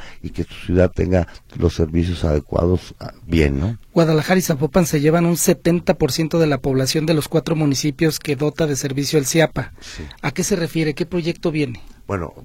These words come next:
Speaker 1: la inversión que va a hacer Pablo, no sé cuántos
Speaker 2: Los
Speaker 1: miles de
Speaker 2: veintitrés mil millones de
Speaker 1: millones.
Speaker 2: pesos para el
Speaker 1: Sí,
Speaker 2: sistema de agua.
Speaker 1: exactamente. Sí, pero también yo creo que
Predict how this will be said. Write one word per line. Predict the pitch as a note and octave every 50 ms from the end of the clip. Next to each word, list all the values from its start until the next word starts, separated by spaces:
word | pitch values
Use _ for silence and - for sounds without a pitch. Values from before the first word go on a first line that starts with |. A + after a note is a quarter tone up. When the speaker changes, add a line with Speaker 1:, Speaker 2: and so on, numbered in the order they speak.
| - -
Speaker 1:
la | - G2
inversión | G2 F#2 F2 F2+ - - G#2 G#2+ A#2+
que | - D#3
va | B2 A2 G2
a |
hacer | F2 G2+ G#2 F#2
Pablo, | - - F2 F#2 A2 - D3+ C3+ G#2 F2+ F2 E2
no | D#2 D#2+ F2 E2
sé | E2 F#2
cuántos | D#2 F2+ F2+ F2+ - - -
Speaker 2:
Los | D3+ C#3+ -
Speaker 1:
miles | F3 D3 C#3+
de | -
Speaker 2:
veintitrés | - D3+ - D#3+ D3+ C#3+ C#3+
mil | E3 E3
millones | F3 F3+ E3+ F3 F3 F3+ E3
de | E3 D#3
Speaker 1:
millones. | -
Speaker 2:
pesos | F3+ F3+ - F3+ D3+ -
para | - - D3+ C#3 C#3+
el | C3+ C3+ -
Speaker 1:
Sí, | F2
Speaker 2:
sistema | D#3 B2+ - E3 D#3 D#3+ D#3
de | D#3+ D#3+
agua. | D#3+ - C#3+
Speaker 1:
exactamente. | - - A2 F#2+ F2+ F#2+ F2 - - - - - - -
Sí, | - - - - F3 F3 -
pero | - - C3 A2 G#2+ G#2
también | - A2 G#2+ G#2+ A2+ A#2 A#2+ B2 A#2+
yo | C3 B2
creo | A2 - A#2 A2+ A2+ A2 -
que | - B2 A2+ G2 -